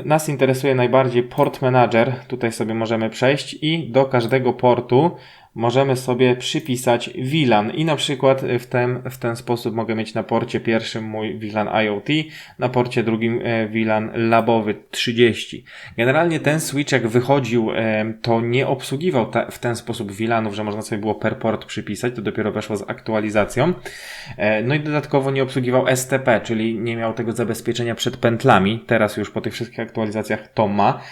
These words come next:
więc czyni go to naprawdę fajnym switchem dwu i pół gig-, dwu i pół gigabitowym, jeżeli nie potrzebujecie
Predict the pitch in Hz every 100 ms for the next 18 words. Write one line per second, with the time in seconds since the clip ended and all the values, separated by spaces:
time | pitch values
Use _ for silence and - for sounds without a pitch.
0 | - 117 117 - 127 123 123 120 113 131
1 | 117 113 113 117 110 117 113 110 107 110
2 | 107 107 104 104 107 - 110 113 139 127
3 | 123 113 113 110 107 120 117 110 104 113
4 | 110 110 -